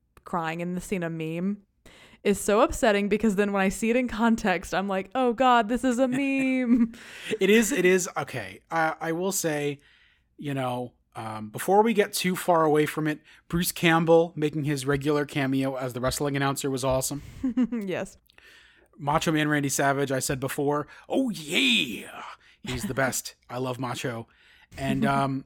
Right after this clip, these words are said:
Speaker 2: it's a real shame that we've made a meme out of it, even though it is one of the fakest cries I have ever seen on film. Like, they could, like, I, I could have imagined, like, a P A who dropping the tears onto his <laughs> face.
Speaker 1: Oh,
Speaker 2: Like,
Speaker 1: no,
Speaker 2: they are,
Speaker 1: I
Speaker 2: they are
Speaker 1: love it.
Speaker 2: brutal. But it is, you know,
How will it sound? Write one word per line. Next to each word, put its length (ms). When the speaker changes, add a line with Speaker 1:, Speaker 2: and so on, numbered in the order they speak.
Speaker 2:
it's 160
a 60
real 180
shame 300
that 80
we've 160
made 180
a 60
meme 180
out 140
of 100
it, 160
even 240
though 180
it 60
is 220
one 160
of 60
the 40
fakest 500
cries 540
I 200
have 180
ever 260
seen 260
on 140
film. 420
Like, 100
they 80
could, 240
like, 220
I, 240
I 140
could 200
have 160
imagined, 480
like, 160
a 60
P 280
A 360
who 180
dropping 760
the 100
tears 420
onto 220
his 200
<laughs> 120
face. 260
Speaker 1:
Oh, 540
Speaker 2:
Like, 120
Speaker 1:
no, 140
Speaker 2:
they 160
are, 200
Speaker 1:
I 100
Speaker 2:
they 100
are 160
Speaker 1:
love 60
it. 200
Speaker 2:
brutal. 220
But 180
it 120
is, 320
you 80
know, 260